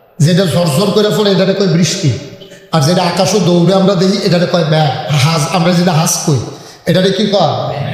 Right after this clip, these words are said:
আসলে এই যে আমি হাজ কইতাম, ফাঁসি তোমরা বুঝতে পারছো, এটা হাড় মুক্তা খাওয়া লোক এটা। এবার হাজ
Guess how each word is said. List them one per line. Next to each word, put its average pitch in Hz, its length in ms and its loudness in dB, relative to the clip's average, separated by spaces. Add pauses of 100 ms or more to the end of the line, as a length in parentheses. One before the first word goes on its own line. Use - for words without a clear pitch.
(380)
আসলে 202 240 0
এই 202 260 0
যে 208 60 0
আমি 202 140 0
হাজ 143 200 0 (120)
কইতাম, 190 260 0
ফাঁসি 185 200 0
তোমরা 185 220 2
বুঝতে 165 260 2
পারছো, 170 180 0
এটা 160 100 0
হাড় 147 140 2
মুক্তা 170 260 0
খাওয়া 190 220 2
লোক 196 100 4
এটা। 202 600 0 (460)
এবার 165 120 2
হাজ - 160 2